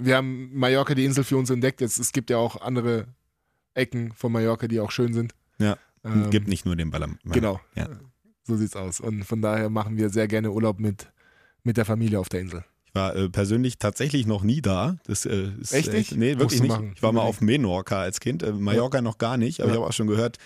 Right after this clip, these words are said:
Speaker 2: ähm, Wandern, Radfahren, ähm, also viele,
Speaker 1: Oder
Speaker 2: viele
Speaker 1: einfach
Speaker 2: Aktivitäten.
Speaker 1: mehr genießen,
Speaker 2: Ja,
Speaker 1: so
Speaker 2: oder
Speaker 1: wie
Speaker 2: mehr
Speaker 1: wir.
Speaker 2: genießen,
Speaker 1: <laughs>
Speaker 2: geht auch.
Speaker 1: Wir sind eher die ruhigeren Leute im Meer,
Speaker 2: Ja.
Speaker 1: äh, äh, im Urlaub.
Speaker 2: Ähm, wir haben ja grad schon drüber gesprochen, generell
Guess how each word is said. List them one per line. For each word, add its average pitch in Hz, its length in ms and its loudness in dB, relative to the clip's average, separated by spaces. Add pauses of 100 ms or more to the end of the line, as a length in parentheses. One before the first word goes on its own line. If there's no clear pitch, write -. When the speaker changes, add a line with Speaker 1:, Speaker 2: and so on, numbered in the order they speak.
(320)
Speaker 2:
ähm, 98 300 0 (140)
Wandern, 117 460 2
Radfahren, 113 960 0
ähm, 101 380 0
also 101 180 -2
viele, 120 200 4
Speaker 1:
Oder 123 100 4
Speaker 2:
viele 117 220 2
Speaker 1:
einfach 110 180 -4
Speaker 2:
Aktivitäten. 110 280 0
Speaker 1:
mehr 110 120 2
genießen, 104 460 -4
Speaker 2:
Ja, 95 160 -2
Speaker 1:
so 104 60 0
Speaker 2:
oder 101 120 2
Speaker 1:
wie 101 60 2
Speaker 2:
mehr 101 160 0
Speaker 1:
wir. 101 80 2
Speaker 2:
genießen, 139 400 2
Speaker 1:
<laughs> 156 120 0
Speaker 2:
geht 104 160 2
auch. 104 200 2 (180)
Speaker 1:
Wir 127 120 -2
sind 123 140 0
eher 120 220 4
die 120 200 2
ruhigeren 117 580 0 (380)
Leute 117 320 0
im 113 240 -4
Meer, 107 260 0 (280)
Speaker 2:
Ja. 104 120 0
Speaker 1:
äh, 131 140 2
äh, 110 420 -2
im 120 120 -6
Urlaub. 113 300 -2 (960)
Speaker 2:
Ähm, 117 260 4 (340)
wir 107 140 2
haben 139 100 2
ja 139 60 4
grad 135 180 0
schon 143 120 0
drüber 131 160 4
gesprochen, 127 420 0
generell 120 640 0